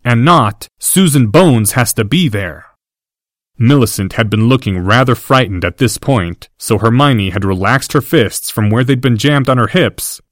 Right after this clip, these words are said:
calmed herself down, and stated carefully that she was glad Millicent had helped them,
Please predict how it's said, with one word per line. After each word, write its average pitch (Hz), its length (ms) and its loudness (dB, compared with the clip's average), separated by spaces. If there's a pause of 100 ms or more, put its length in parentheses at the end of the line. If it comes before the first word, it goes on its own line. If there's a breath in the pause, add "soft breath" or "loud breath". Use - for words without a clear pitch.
calmed 117 320 0
herself 170 380 -2
down, 110 560 0 (120)
and 113 160 0
stated 165 480 0
carefully 117 500 0
that 110 160 -2
she - 140 -2
was 123 200 0
glad 127 500 2
Millicent 135 400 0
had 101 120 -2
helped - 360 -2
them, 87 340 -6